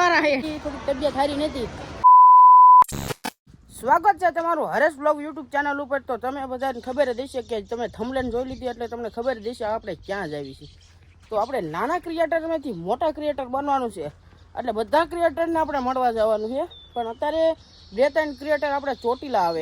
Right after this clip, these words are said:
છે, તો ચોટીલા આપણે મળવા જવાનું. જો કે અત્યારે આપણે વાડીએ જ છીએ. તો જુઓ, આ છે આપણે કંઈક વાડી, જોઈ લઈ. તો અત્યારે આપણે નીકળવાનું છે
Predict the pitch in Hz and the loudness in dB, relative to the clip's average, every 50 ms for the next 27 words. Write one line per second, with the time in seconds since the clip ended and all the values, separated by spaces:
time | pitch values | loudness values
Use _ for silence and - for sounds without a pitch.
0 | 185 226 294 349 - - - - - - - - - - 254 214 - - 208 220 | -6 -6 -8 -10 -14 -16 -18 -16 -16 -18 -18 -16 -10 -10 -10 -10 -8 -6 -4 -4
1 | 262 269 349 320 311 311 277 302 254 226 233 254 254 247 226 214 226 220 226 220 | -4 -4 -2 0 0 0 0 -2 -4 -4 -2 -2 0 0 0 2 2 0 0 0
2 | 208 202 220 262 277 - 294 269 269 262 302 294 285 294 277 294 285 220 175 175 | -4 -2 -2 -4 -2 -2 -4 -4 -2 0 2 2 2 2 2 2 -2 0 0 -2
3 | 214 285 294 285 233 - - - 175 160 151 143 _ _ - _ _ - - - | -2 2 2 0 0 0 -6 -10 -10 -10 -10 -12 _ _ -20 _ _ -20 -20 -20
4 | - - - - 156 156 185 214 202 180 170 - - - - - _ _ _ - | -20 -20 -16 -12 -8 0 2 4 4 4 2 2 -4 -20 -20 -20 _ _ _ -20
5 | _ - - - - - - - 170 202 214 - 214 208 202 202 196 185 - 208 | _ -20 -20 -20 -20 -14 0 4 6 6 6 6 4 4 4 4 0 -2 4 4
6 | 208 190 175 180 185 208 240 269 294 - - - - - - - - - - - | 4 6 6 6 6 6 6 0 -6 -8 -14 -18 -18 -18 -20 -20 -20 -20 -20 -20
7 | - - - - - - - - - - - - - - - - - - - - | -20 -20 -20 -20 -20 -20 -20 -20 -20 -20 -20 -20 -20 -20 -20 -20 -20 -20 -20 -20
8 | - - - 170 175 185 175 151 143 127 95 - - - - - - - - - | -20 -16 -4 2 2 4 4 4 0 -2 -4 -6 -16 -20 -20 -20 -20 -20 -20 -20
9 | - - - - - - - - - - - - - - - - - - - - | -20 -20 -20 -20 -20 -20 -20 -20 -20 -20 -20 -20 -20 -14 -14 -14 -14 -14 -18 -20
10 | - - - - - - - - - 180 147 160 - - 302 311 320 320 302 330 | -20 -20 -20 -20 -20 -20 -20 -8 -4 -2 -2 -2 -2 -2 0 2 2 0 2 0
11 | 302 262 277 302 330 320 311 311 311 302 302 302 294 269 | -2 -2 -2 -2 -2 0 0 0 0 0 -2 -4 -4 -8